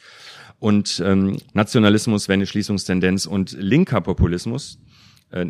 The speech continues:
wird es immer genannt. Ich nenn's einfach, äh, Schließungstendenzen von links. Ne? Äh, das wäre sowas, wie in Dänemark jetzt sehr erfolgreich war. Gegen Migration.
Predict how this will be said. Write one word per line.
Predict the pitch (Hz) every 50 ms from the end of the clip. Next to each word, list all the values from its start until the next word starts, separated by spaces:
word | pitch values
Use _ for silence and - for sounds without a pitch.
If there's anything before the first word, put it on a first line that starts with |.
| - -
wird | 58 - - - 87 95 92 -
es | 98 -
immer | - 90 92 90 90
genannt. | 85 80 80 92 131 143 - -
Ich | - 95
nenn's | 107 104 120 131 -
einfach, | - - 123 - 127 123 - - - - - -
äh, | 110 107 104 104 101 - -
Schließungstendenzen | - - - 98 113 113 - 113 117 113 - - - 113 101 95 92 95 101 - - 107
von | - 107 107
links. | 101 85 80 73 - - - - _ - -
Ne? | - 101 - - - - - - - - - - _ _ _ -
Äh, | 101 95 92 90
das | 95 90 - 104
wäre | 110
sowas, | 104 113 101 104 101 - -
wie | 92 95 98
in | - - 98 95 82
Dänemark | 98 101 104 107 104 101 98 92
jetzt | - 92 85
sehr | - 92 85
erfolgreich | 87 85 - 85 82 - - 73 73 - -
war. | 80 78 76 - - - _ _ _ _ _ _ _ _ _ _ -
Gegen | - 95 101 107 110 107 107 104 104 _ _ _ _ _ _ _ _ _ _
Migration. | - 90 90 - - 85 - - - 87 95 113 139 170 175